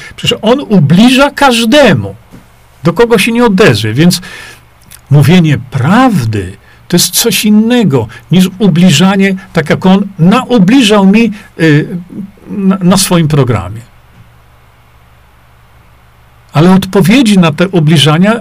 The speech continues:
nie dał mi prawa. No widzisz?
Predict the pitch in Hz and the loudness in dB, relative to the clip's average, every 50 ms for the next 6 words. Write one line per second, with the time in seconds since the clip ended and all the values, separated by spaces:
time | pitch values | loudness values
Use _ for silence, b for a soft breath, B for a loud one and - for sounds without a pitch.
0 | - - 147 147 160 160 175 190 233 247 247 269 254 247 233 214 196 - 147 120 | -4 -2 0 2 4 4 4 4 4 4 4 2 2 2 0 0 -2 -2 -2 -2
1 | 95 90 87 85 101 - b b b b b b b b b b b b _ _ | -2 -4 -6 -10 -14 -16 b b b b b b b b b b b b _ _
2 | _ _ - 269 285 285 285 277 254 262 262 240 - - | _ _ -8 -6 -2 0 0 2 2 2 0 0 -2 -8